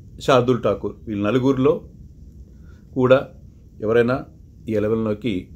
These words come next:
తొంగి చూసే అవకాశం ఖచ్చితంగా ఉంది. That is about ఇండియాస్ ఎలెవెన్. మరి ఇంగ్లాండ్ ఎలెవెన్, ఇంగ్లాండ్ ఎలెవెన్ విషయానికి వస్తే, ఆ, ఇంగ్లాండ్ ఎలెవెన్లో రోరీ బర్న్స్, uh, is in good form. రీసెంట్గా ఇంగ్లా-,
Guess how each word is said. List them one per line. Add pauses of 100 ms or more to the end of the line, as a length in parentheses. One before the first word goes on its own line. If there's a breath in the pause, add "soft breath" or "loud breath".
తొంగి
చూసే
అవకాశం
ఖచ్చితంగా
ఉంది.
That
is
about (640 loud breath)
ఇండియాస్
ఎలెవెన్.
మరి
ఇంగ్లాండ్
ఎలెవెన్, (320)
ఇంగ్లాండ్
ఎలెవెన్
విషయానికి
వస్తే, (800 soft breath)
ఆ,
ఇంగ్లాండ్
ఎలెవెన్లో (720)
రోరీ
బర్న్స్,
uh,
is
in
good
form. (760)
రీసెంట్గా
ఇంగ్లా-,